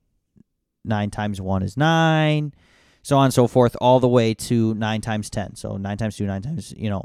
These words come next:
all of 'em. Gets to nine times ten and writes, "Nine times ten equals ninety-one," which is obviously the wrong answer. So everybody in the class started laughing at him, saying, like,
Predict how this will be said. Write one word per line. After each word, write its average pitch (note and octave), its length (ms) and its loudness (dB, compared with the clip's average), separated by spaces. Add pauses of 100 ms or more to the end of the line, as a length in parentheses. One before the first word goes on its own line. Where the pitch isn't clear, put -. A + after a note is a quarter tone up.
all G#2 200 2
of F#2 80 -4
'em. - 120 -18 (500)
Gets D3+ 220 4
to E3 100 0
nine D#3 160 2
times C#3+ 300 0
ten A#2 300 0
and A2 180 -4
writes, G#2+ 260 -2
"Nine B2 160 -2
times A#2+ 300 -4
ten G#2+ 260 -2
equals G#2 480 -4
ninety-one," G2+ 580 -4 (520)
which - 140 -16
is - 40 -14
obviously G#2 320 -4
the A#2+ 80 2
wrong B2+ 220 6
answer. A2 420 0 (320)
So - 140 -6
everybody B2+ 400 6
in C3+ 60 4
the C3 60 2
class A2+ 300 2
started G#2+ 240 -4
laughing G#2+ 400 -2
at G#2 220 -2
him, G#2 180 -6
saying, G2 320 -6
like, - 480 -16